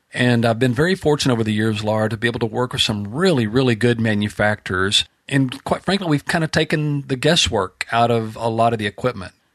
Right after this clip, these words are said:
Everything you'll see on our website is either stuff that I use every day or that I use and endorse. And it's stuff that I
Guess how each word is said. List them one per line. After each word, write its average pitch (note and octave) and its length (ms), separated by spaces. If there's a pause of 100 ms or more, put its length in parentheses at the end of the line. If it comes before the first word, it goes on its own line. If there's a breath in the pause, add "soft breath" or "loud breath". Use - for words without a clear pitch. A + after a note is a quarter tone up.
(140)
Everything F#3 520
you'll D#3 140
see D3 240
on C3+ 140
our B2 100
website G2+ 560
is G2+ 160
either B2 180
stuff B2+ 360
that A2 120
I A2 140
use C3+ 460
every A#2 280
day G2 460 (300)
or C#3 320
that B2 260
I A2 160
use A#2 600
and A2+ 200
endorse. G2+ 640
And A2 100
it's - 140
stuff - 260
that A#2+ 140
I G2 380